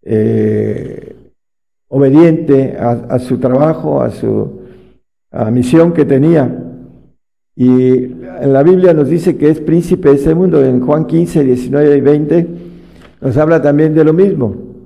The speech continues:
"Si fuerais del mundo, el mundo amaría lo suyo, mas porque no sois del mundo, antes yo os elegí del mundo, por eso os aborrece el mundo". Este texto lo tomé porque el príncipe de ese mundo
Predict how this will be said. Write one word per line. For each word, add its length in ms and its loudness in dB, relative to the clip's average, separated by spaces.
"Si 140 0
fuerais 340 6
del 160 4
mundo, 560 2
el 140 4
mundo 220 4
amaría 320 4
lo 120 4
suyo, 400 2
mas 180 0
porque 340 0
no 100 2
sois 240 2
del 140 4
mundo, 560 0
antes 320 0
yo 120 2
os 220 0
elegí 380 0
del 160 2
mundo, 400 -2
por 160 2
eso 460 0
os 140 -2
aborrece 380 -2
el 60 -2
mundo". 180 0
Este 240 -2
texto 320 -2
lo 140 0
tomé 360 0
porque 920 2
el 200 0
príncipe 480 0
de 100 8
ese 220 0
mundo 560 -2